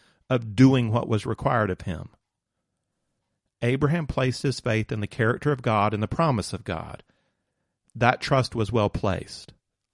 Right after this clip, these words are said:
Listen to verses eight to fourteen. Then they came to the place of which God had told him, and Abraham built the altar there and arranged the wood,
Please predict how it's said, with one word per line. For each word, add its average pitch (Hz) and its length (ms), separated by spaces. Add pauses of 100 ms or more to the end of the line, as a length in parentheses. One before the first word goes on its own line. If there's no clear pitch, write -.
(120)
Listen 113 300
to 117 40
verses 110 380
eight 110 160
to - 80
fourteen. - 640 (1600)
Then 123 180
they 110 120
came 135 280
to 175 80
the 156 80
place 120 320
of 113 120
which 123 200
God 110 200
had 123 140
told 101 280
him, 90 340 (440)
and 131 180
Abraham 135 460
built 120 280
the - 60
altar 127 420
there 92 260
and 98 100
arranged 143 400
the 113 80
wood, 104 520